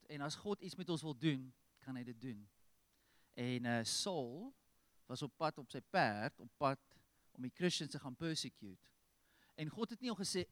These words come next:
<clears throat> "Excuse my," ja, terwyl hy troep, troep, troep, troep, sê, "Excuse tog, Saul, kan ek jou gou van jou perd afgooi? Ek wil graag met jou connect, ek wil sien dat die koning is nie." Nee,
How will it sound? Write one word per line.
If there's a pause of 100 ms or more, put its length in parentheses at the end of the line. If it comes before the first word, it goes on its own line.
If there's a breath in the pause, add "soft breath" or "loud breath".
(100)
<clears throat>
"Excuse
my,"
ja,
terwyl
hy
troep, (100)
troep, (100)
troep,
troep,
sê,
"Excuse
tog, (120)
Saul, (160 soft breath)
kan
ek
jou
gou
van
jou
perd
afgooi?
Ek
wil
graag
met
jou
connect,
ek
wil
sien
dat (180 loud breath)
die
koning
is
nie."
Nee,